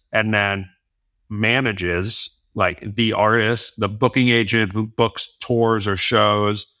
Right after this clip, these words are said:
the record label, if there is one, like, when we're gonna release music, negotiating a deal to sign to the label in the first place, making sure the label's doing their job properly. Then you have a publicist who is sending press releases and trying to get you on late night television.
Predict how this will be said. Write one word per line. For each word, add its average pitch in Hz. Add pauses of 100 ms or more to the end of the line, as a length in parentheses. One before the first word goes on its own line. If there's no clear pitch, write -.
(280)
the 120
record 113
label, 107
if 101
there 107
is 110
one, 101
like, 95
when 135
we're 127
gonna 117
release 110
music, 107
negotiating 107
a 98
deal 110
to -
sign 110
to 110
the 107
label 104
in 101
the 95
first -
place, 95 (480)
making 123
sure 120
the 107
label's 113
doing 113
their 90
job 104
properly. - (220)
Then 113
you 110
have 110 (320)
a 113
publicist 120
who 104
is 101
sending 104
press 135
releases 98
and 98
trying 107
to 104
get 107
you 110
on 107
late 110
night 117
television. 98